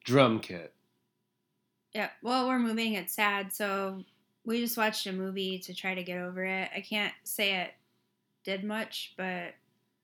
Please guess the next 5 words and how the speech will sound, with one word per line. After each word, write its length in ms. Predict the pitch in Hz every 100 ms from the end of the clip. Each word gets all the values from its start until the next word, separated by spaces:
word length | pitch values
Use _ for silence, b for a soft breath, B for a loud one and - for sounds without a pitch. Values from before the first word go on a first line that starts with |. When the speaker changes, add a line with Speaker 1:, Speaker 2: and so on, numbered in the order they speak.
| _ _ _ _ 190
Speaker 2:
I 80 | 214
like 200 | 214 202
the 60 |
movie. 540 | 185 190 190 185 202 208 - - -
Speaker 1:
Describe 760 | 160 - 170 170 165 156 165